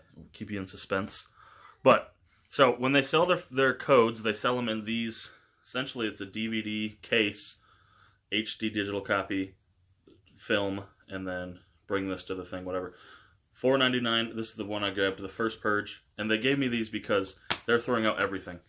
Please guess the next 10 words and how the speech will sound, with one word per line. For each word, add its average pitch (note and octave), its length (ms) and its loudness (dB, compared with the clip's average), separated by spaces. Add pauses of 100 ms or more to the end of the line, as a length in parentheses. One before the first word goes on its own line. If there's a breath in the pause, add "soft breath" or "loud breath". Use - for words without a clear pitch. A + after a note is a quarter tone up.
(580 loud breath)
Uh, F#2+ 300 2 (100)
if, G#2+ 100 -6
for - 280 -8
the A2 80 0
Blu-rays, A2 400 0
which G2 120 -10
I'll G2+ 80 -6
get G2+ 140 -6
to G2+ 80 -12
later, G2 320 -2